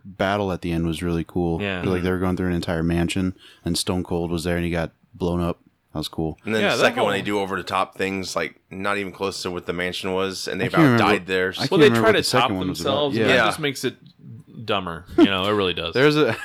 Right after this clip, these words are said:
Speaker 1: <laughs> there's a part where, uh, Liam Hemsworth, he was, he was in it, the Expendables. He was, like, the youngster.
Speaker 2: Yeah.
Speaker 1: He gets, well, I mean, spoilers.
Speaker 2: Right.
Speaker 1: He gets killed. <laughs>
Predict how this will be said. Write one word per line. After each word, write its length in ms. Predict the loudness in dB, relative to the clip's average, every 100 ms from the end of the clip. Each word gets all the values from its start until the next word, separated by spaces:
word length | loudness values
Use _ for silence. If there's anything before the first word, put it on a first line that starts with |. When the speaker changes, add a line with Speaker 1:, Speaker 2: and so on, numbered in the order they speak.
| -14 -16 -20 -16 -4
Speaker 1:
<laughs> 200 | -2 0
there's 220 | 2 2
a 60 | 0
part 440 | 2 4 6 2
where, 360 | 0 2 2 0 0
uh, 220 | 0 0
Liam 260 | 2 2
Hemsworth, 520 | 2 0 0 0 -4 -20 _
he 160 | -4 0
was, 140 | 0
he 280 | 0 0 0
was 260 | 0 -2 -4
in 200 | -4 -2
it, 160 | -2 -4
the 120 | -6
Expendables. 420 | -4 -2 0 0
He 80 | 0
was, 80 | -2
like, 140 | -2 -4
the 80 |
youngster. 540 | -2 -2 -4 -4 -4 -4
Speaker 2:
Yeah. 240 | -4 -2 -4 -10 -20 -20 _ -10
Speaker 1:
He 80 | -2
gets, 380 | -2 -2 -8 -14 -4
well, 260 | -2 0 -2
I 60 |
mean, 260 | -4 -4 -6
spoilers. 640 | -8 -2 0 0 -2 -2 -4
Speaker 2:
Right. 240 | -4 -6 -2
Speaker 1:
He 60 |
gets 160 | -2 -2
killed. 380 | -2 0 0
<laughs> 40 | -2